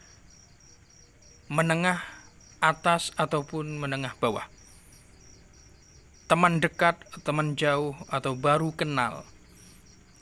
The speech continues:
atasan ataupun bawahan. Maka, biasanya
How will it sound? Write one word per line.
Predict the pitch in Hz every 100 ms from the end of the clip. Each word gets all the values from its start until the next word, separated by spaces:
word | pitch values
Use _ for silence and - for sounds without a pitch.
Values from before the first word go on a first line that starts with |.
| -
atasan | 151 151 175 - 170
ataupun | 143 139 131 135
bawahan. | 117 117 107 101 107 117 - - -
Maka, | 151 151 151 170 175 170 - - - -
biasanya | 123 147 151 160 113 98